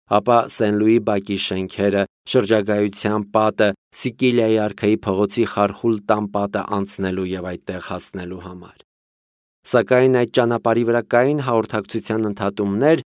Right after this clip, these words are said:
որոնք ուղևորությունը դարձնում էին անհնարին։ Դրել էր արդյոք մահճի տախտակը թարմ օդի տանիքից դեպի շրջագայության ճանապարհի պատը։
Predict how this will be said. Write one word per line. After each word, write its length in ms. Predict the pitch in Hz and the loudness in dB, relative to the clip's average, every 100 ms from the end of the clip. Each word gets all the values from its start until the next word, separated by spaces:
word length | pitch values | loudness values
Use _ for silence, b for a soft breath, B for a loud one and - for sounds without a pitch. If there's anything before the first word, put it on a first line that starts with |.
| _ _ - | _ _ 2
որոնք 320 | 151 190 208 | 4 4 4
ուղևորությունը 800 | 151 120 117 117 117 - 170 143 | 2 2 2 2 0 2 2 2
դարձնում 540 | 113 113 - 123 143 | 0 -2 -2 -2 0
էին 200 | 139 135 | 0 0
անհնարին։ 680 | 123 120 113 120 117 101 82 - _ _ _ _ _ _ _ | -2 -4 -4 -4 -4 -6 -12 -18 _ _ _ _ _ _ _
Դրել 260 | 107 117 196 | 0 4 4
էր 120 | 247 | 4
արդյոք 440 | 214 160 - 123 110 | 2 2 -2 -2 0
մահճի 460 | 104 98 - 117 101 | -2 -2 -4 -6 -2
տախտակը 600 | 104 98 - 113 107 107 | -2 -4 0 0 0 -4
թարմ 380 | - 107 107 104 | -2 0 2 0
օդի 260 | 101 101 | -2 -4
տանիքից 600 | 98 98 98 98 110 107 104 | -4 -4 -4 -4 -2 -4 0
դեպի 300 | 107 98 101 | 0 0 -4
շրջագայության 880 | 110 101 104 104 98 98 - 107 | -4 -2 -2 0 -2 -2 -2 -2
ճանապարհի 600 | 101 98 98 95 98 98 95 | -2 -4 -4 -4 -6 -6 -8
պատը։ 380 | 95 92 - | -8 -8 -12